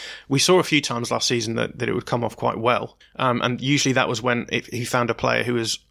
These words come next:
unmarked and they were able to turn and drive towards the goal. This season, we're not seeing that. We're seeing him play the ball into the midfield area and almost invariably, it's a midfielder dropping back, and almost invariably, it's a midfielder under pressure.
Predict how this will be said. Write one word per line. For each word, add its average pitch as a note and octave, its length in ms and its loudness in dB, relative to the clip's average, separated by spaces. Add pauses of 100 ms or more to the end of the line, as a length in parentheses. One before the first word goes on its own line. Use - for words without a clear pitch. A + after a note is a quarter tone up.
(120)
unmarked B2 580 0 (120)
and A#2 400 -2 (420)
they B2 220 0
were A#2+ 140 2
able A#2 200 2
to - 120 -12
turn A#2 340 2
and A2 100 -2
drive A2+ 260 2
towards A2 340 -6
the A#2 60 -8
goal. G#2+ 300 0 (280)
This - 160 4
season, B2 280 4
we're A#2 60 0
not A#2+ 160 0
seeing B2+ 320 2
that. - 200 -8
We're A2+ 100 -4
seeing B2+ 220 0
him A#2 100 -2
play C#3 160 2
the C3+ 80 -2
ball C3 180 2
into A#2+ 180 -2
the A2+ 100 -6
midfield B2 520 0
area A2+ 380 -2 (440)
and A#2+ 260 -2 (180)
almost D3 340 4
invariably, B2+ 720 2
it's - 140 -2
a C3 40 0
midfielder A#2+ 440 0
dropping B2 340 0
back, A2+ 340 -2
and B2 140 0
almost B2+ 280 2
invariably, A#2+ 520 2
it's - 120 -2
a A#2 40 -2
midfielder A2+ 420 -2
under A2 200 -2
pressure. C3 420 -2